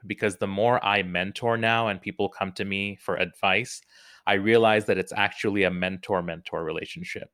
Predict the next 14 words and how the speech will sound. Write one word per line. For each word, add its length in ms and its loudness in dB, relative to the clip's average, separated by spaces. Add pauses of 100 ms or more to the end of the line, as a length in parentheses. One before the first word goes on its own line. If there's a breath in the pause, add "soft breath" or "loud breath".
So 460 0 (340 soft breath)
when 180 4
people 400 0
come 460 0
and 220 0
ask 280 0
me 100 -8
for 200 -2
advice 520 -2
or 80 -4
ask 280 -2
me 100 -6
questions 720 -4
or 460 0